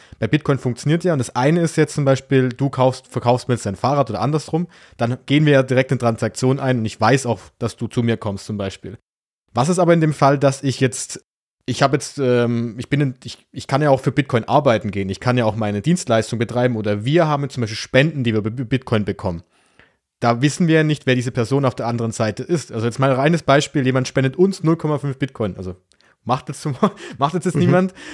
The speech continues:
Speaker 1: aber
Speaker 2: <laughs>
Speaker 1: <laughs> da wissen wir ja nicht, wo es herkommt. Und plötzlich kommt die, äh, klingelt bei uns die Polizei oder die Strafverfolgungsbehörde und sagt, "Übrigens, dieser halbe Bitcoin kam aus diesem Hack." Haben wir dann ein Problem?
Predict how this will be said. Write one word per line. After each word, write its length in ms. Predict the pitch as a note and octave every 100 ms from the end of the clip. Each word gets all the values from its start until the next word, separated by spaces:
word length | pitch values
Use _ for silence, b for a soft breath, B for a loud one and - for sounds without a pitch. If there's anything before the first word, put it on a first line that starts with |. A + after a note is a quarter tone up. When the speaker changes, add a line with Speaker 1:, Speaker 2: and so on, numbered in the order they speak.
| A3+
Speaker 1:
aber 240 | B2 C#3 C#3
Speaker 2:
<laughs> 960 | - F#3+ - F3 B3 - A#3+ F3 -
Speaker 1:
<laughs> 520 | F#3+ - E3+ - E3+
da 160 | C3+ C3
wissen 220 | G3+ -
wir 100 | A3
ja 40 | G3+
nicht, 160 | C#3+
wo 60 | C#3
es 140 | -
herkommt. 580 | A#2+ D3+ F3 A3+ D#4 - -
Und 160 | C#3
plötzlich 360 | D3+ F3+ G#3+ G3+
kommt 340 | F3+ F3+ F3+
die, 240 | E3+ E3 D#3+
äh, 280 | - D3 - -
klingelt 260 | D#3+ D#3+
bei 60 | C#3+
uns 200 | F3+ G3+
die 80 | G3
Polizei 460 | D#3+ E3 - D3
oder 100 | D3
die 80 | C#3+
Strafverfolgungsbehörde 800 | - C3+ B2 C3+ C#3 C3+ B2+ C3
und 80 | B2
sagt, 240 | B2+ -
"Übrigens, 520 | D#3 E3+ D#3+ E3+ -
dieser 440 | D3+ F#3 G#3+ F#3+ F3
halbe 300 | C3+ D3 C3+
Bitcoin 420 | E3 - D3+ D3
kam 300 | - C3 D3
aus 120 | B2+
diesem 240 | C#3+ A#2+ A#2+
Hack." 320 | A2 - _ _ _ _ _ _ _ _ _ _ _
Haben 200 | - C#3+
wir 80 | G3+
dann 160 | F3+ E3
ein 120 | C3
Problem? 680 | G#3 F#3+ G#2 G#2 C#3+ C4+